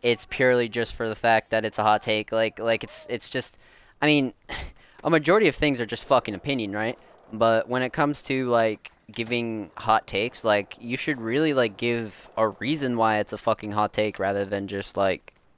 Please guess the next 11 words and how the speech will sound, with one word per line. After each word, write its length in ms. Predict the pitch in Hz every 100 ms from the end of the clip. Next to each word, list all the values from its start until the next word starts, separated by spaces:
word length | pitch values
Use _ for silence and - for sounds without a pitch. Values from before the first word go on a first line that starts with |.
| _ _ _ _
give 160 | 104 110
a 60 | 104
hot 220 | 107 -
take 260 | 107 107
and 100 | 101
just 220 | 98 101 -
say, 180 | 101
"Yeah, 320 | 98 110 104 95
like, 380 | 92 95 95 - -
it's 220 | 104 -
just 440 | 107 101 - -